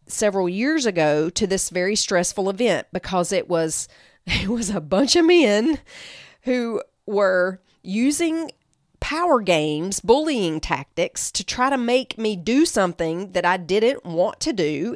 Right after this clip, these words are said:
and wasn't healthy for me and wasn't healthy, period. And I, I,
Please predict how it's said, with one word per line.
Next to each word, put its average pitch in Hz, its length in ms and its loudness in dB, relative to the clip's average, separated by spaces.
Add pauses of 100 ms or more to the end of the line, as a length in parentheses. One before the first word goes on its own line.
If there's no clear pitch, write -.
and 185 280 -4
wasn't 185 360 0
healthy 233 400 -4
for 175 180 -4
me 160 300 0
and 220 100 -2
wasn't 208 320 0 (200)
healthy, 247 360 -2
period. 185 600 -4 (720)
And 196 140 -2
I, 269 440 0 (840)
I, 208 220 0